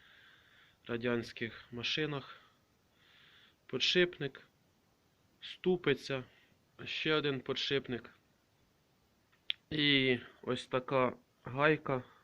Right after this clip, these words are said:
і ось така шайба. Принцип який? Ми затягуємо ступицю до упора, поки не зажимаються ось ці підшипники, і ступиця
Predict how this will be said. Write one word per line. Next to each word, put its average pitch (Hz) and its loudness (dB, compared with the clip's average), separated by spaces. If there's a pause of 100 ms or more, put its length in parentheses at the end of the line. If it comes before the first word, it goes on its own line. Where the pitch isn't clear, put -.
(560)
і 113 -2
ось 110 -4
така 113 -6
шайба. 101 -8 (1600)
Принцип 156 4
який? 120 0
Ми 143 2
затягуємо 123 4
ступицю 170 -2 (1080)
до 147 2
упора, 127 4 (720)
поки 127 6 (200)
не 139 2
зажимаються 120 4
ось 113 0
ці 123 -4
підшипники, 165 2 (1000)
і 131 2
ступиця 139 -2